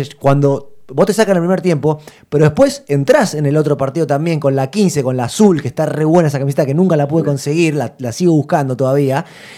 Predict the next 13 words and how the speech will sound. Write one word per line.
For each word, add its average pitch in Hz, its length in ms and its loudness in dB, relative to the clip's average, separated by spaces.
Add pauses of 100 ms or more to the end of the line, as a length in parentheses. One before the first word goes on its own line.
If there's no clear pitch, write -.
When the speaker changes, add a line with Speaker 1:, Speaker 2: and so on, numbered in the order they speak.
(100)
Speaker 1:
y, 156 220 2 (300)
y 127 40 -6
siempre 190 380 0
la 170 100 0
historia 202 240 2
que 156 100 -2
yo 165 120 -2
lo 185 140 2
puse 190 220 0
también 170 200 0
en 180 60 0
la 170 80 0
maleta, 165 380 2